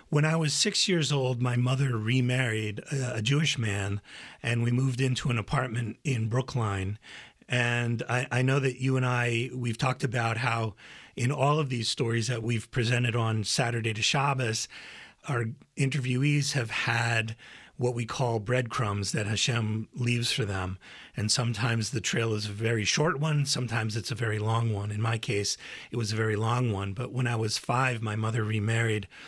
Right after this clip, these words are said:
a Jewish man, and he was not observant at all. But his grandfather was. We used to visit him pretty much every week.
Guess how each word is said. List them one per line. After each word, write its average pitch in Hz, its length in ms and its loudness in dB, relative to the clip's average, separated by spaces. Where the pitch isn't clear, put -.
a 110 60 0
Jewish 135 400 0
man, 104 400 0
and 117 480 0
he 135 80 2
was 123 180 0
not 160 380 2
observant 143 580 0
at 110 160 -4
all. 107 420 0
But 117 360 -2
his 120 440 0
grandfather 127 680 0
was. 104 320 -2
We 113 100 0
used 113 180 -2
to - 40 -2
visit 107 340 -2
him 107 460 0
pretty 202 220 0
much 131 240 0
every 113 220 0
week. 107 440 0